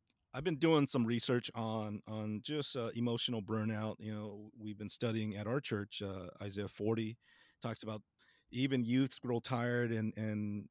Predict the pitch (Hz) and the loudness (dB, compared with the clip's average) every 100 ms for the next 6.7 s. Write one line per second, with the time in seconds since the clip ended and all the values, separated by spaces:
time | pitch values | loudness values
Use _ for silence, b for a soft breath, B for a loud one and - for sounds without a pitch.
0 | - 107 104 104 117 117 117 113 113 110 | -8 -6 -6 -4 -2 0 0 0 0 -2
1 | 107 113 113 113 - - 117 113 110 107 | -2 0 0 0 -2 -2 -2 -2 -4 -6
2 | - 117 107 113 110 110 117 b b b | -6 -4 -2 0 0 -2 -6 b b b
3 | b 120 120 113 - - _ _ _ 185 | b -2 0 -2 -4 -20 _ _ _ -8
4 | - 277 262 139 131 123 - - 123 110 | 2 2 4 2 2 -2 -4 -6 -4 -2
5 | 120 131 165 110 - 110 104 92 104 110 | 0 2 2 0 -4 -6 -8 -8 -8 -4
6 | 160 - - 107 92 110 | -2 -4 -6 -8 -8 -10